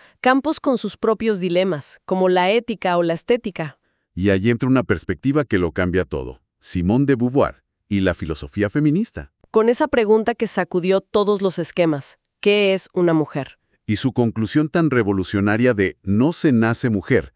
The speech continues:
Speaker 2: se llega a serlo".
Speaker 1: Demuestra cómo la civilización construye lo que consideramos femenino.
Speaker 2: Claro, deja claro que no es un simple destino biológico. Y esto, aterrizándolo un poco, es vital para quienes enseñan o aprenden un idioma.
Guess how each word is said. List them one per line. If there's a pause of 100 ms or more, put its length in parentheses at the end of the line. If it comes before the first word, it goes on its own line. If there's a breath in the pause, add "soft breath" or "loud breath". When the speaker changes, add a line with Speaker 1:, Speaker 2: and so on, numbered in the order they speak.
(140)
Speaker 2:
se
llega
a
serlo".
Speaker 1:
Demuestra
cómo
la
civilización
construye
lo
que
consideramos
femenino. (200)
Speaker 2:
Claro, (180)
deja
claro
que
no
es
un
simple
destino
biológico. (440 soft breath)
Y
esto,
aterrizándolo
un
poco, (300)
es
vital
para
quienes
enseñan
o
aprenden
un
idioma.